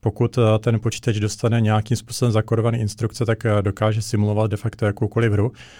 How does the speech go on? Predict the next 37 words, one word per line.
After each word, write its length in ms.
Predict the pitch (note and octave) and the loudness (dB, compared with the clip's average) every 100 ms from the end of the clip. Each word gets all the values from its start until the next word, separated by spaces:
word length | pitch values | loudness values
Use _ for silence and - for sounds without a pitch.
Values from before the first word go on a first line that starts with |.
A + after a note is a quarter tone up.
| - | -20
Takže 220 | - F#2 G#2+ | -8 -4 -2
pak 180 | A2 | -2
už 80 | G#2 | -4
je 40 | - | -2
to 100 | A2 | 0
na 60 | |
tom 160 | A2 A#2+ | 0 -2
člověku, 420 | - G#2+ G#2+ - | 0 0 0 0
aby, 320 | A2 A#2 A2+ | 0 2 2
eh, 100 | A2+ | 2
vlastně 400 | G2+ G2+ G#2 - | 0 0 -2 -2
napsal 300 | G#2+ G#2 A#2 | -2 0 0
ten 120 | A#2 | 2
správný 380 | G#2+ - G#2 A2+ | 0 0 2 2
program 460 | A2 G#2+ G#2 G#2+ A2 | 2 0 2 2 2
tak, 260 | A2+ G#2 | 0 -2
aby 280 | A#2+ G#2 G#2+ A2 - - - | -2 0 0 -2 -12 -20 -10
ten 160 | - A2 | -4 -2
počítač 360 | A2 - A#2+ | -2 -4 -2
vykonával 520 | G2+ G2+ A2 G#2 A2 G#2+ | -2 0 0 2 2 2
nějakou 380 | G#2 G#2 - | 2 0 0
zajímavou 380 | G#2+ G#2 G#2+ A2 | 0 0 2 0
funkci. 420 | A#2 D3 D3+ - | 0 -2 -2 0
No 120 | G#2+ G#2 | 0 0
a 40 | |
tenkrát 400 | G2 G2+ A2+ A2 | 0 0 0 0
mě 140 | A#2+ A#2+ - - _ | 0 -2 -8 -20 _
přišlo 280 | - - B2 | -8 -2 -2
strašně 340 | - G#2+ C#3+ | -2 -2 0
zajímavý, 400 | A2+ A2 A2+ A2+ | 2 4 2 2
jestli 260 | A#2 - A#2+ | 0 0 -2
by 100 | A#2 | 0
někdo 200 | A#2 A#2+ | 0 -2
třeba 240 | - A2+ | -2 -2
dokázal 480 | A2+ - A#2 B2+ A#2+ | 0 2 0 2 2
napsat, 420 | A#2 - B2+ B2 | 2 0 -2 2
eh, 140 | A#2 | 2